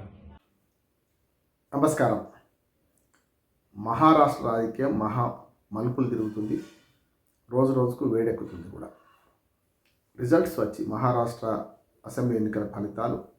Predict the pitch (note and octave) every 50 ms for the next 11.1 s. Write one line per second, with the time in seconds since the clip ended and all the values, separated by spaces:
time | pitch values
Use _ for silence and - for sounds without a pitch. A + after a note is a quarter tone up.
0 | - G2+ - - - D#4 - - - - - - _ _ _ _ _ _ _ _
1 | _ - A2 A2 A2 A2 G#2+ G#2+ - - - - - G#2 G#2 G#2+ G#2+ - - -
2 | G#2+ G2+ G2+ G2+ - - - G#2 G#2 G#2+ - - _ _ _ _ _ _ _ _
3 | _ _ _ _ _ - B2+ A#2+ - G#2 A2+ C#3 D3+ D#3 D3 C3+ B2 A#2+ D2+ D2+
4 | C#2 C2+ - - - - A#2+ C#3 - G3 G3 E3 C3 B2 A#2+ - A#2+ A#2 A2+ A2+
5 | - A#2 A2+ G#2 G2 G2 G#2 - - - D#3 - - - A#2 G#2+ A2+ A#2+ A#2 G#2+
6 | G#2 G#2 G2 F#2+ F#2 - - G2 F#2 F#2 F#2+ F#2 F#2 F#2 F#2 F2+ - - _ _
7 | _ _ _ _ _ _ _ _ _ _ - G#2+ A2+ B2 B2 B2+ D3+ - - -
8 | A#2+ A2+ A2 G#2+ A#2+ B2+ B2+ B2 B2+ B2 - - - - A2+ G#2+ A2 A2 - -
9 | C3 B2+ - - G#2+ - A2 A2+ A2 A2 G#2+ - - G#2+ G#2 G#2+ G2+ - G#2 G#2
10 | G#2 - G2+ F#2+ G2 G2 A2 A2 G#2+ A2 G#2 G#2 G#2 G2+ G#2 G2+ G2+ G#2 G#2 G#2+
11 | -